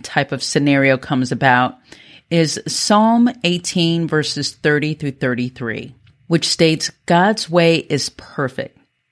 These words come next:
All the Lord's promises prove true. He is a shield for all who look to him for protection. For who is God except the Lord?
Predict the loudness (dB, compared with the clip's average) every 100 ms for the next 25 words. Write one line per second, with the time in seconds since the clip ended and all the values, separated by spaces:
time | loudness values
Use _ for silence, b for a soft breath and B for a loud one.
0 | -2 2 4 4 2 2 0 0 0 2
1 | 0 -4 -8 -8 -6 -2 -2 -4 -6 -6
2 | -6 -10 -16 _ _ _ _ _ _ _
3 | _ -4 2 2 2 -2 -4 -2 0 0
4 | 0 -2 -4 0 2 4 2 -2 -2 0
5 | -2 -2 -2 -2 -4 -8 -8 -4 -2 -2
6 | -4 -6 -8 B B B B B -2 -2
7 | 0 0 0 -2 0 2 4 0 -2 -8
8 | -6 -2 -2 -2 -4 -2 -2 -4 -8 -12